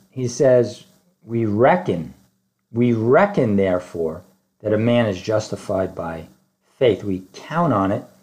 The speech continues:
and it's something that's that accurate. We, we, we reckon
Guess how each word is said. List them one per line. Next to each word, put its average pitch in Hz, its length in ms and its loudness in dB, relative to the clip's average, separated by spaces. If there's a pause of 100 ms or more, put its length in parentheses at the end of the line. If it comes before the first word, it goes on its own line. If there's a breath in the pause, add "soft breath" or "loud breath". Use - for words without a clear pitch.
(440)
and 120 140 2
it's 120 160 -4
something 175 420 0
that's 113 240 -2
that 110 560 -4
accurate. 127 640 -2 (720)
We, 123 280 0 (100)
we, 135 360 2
we 123 160 2
reckon 120 720 2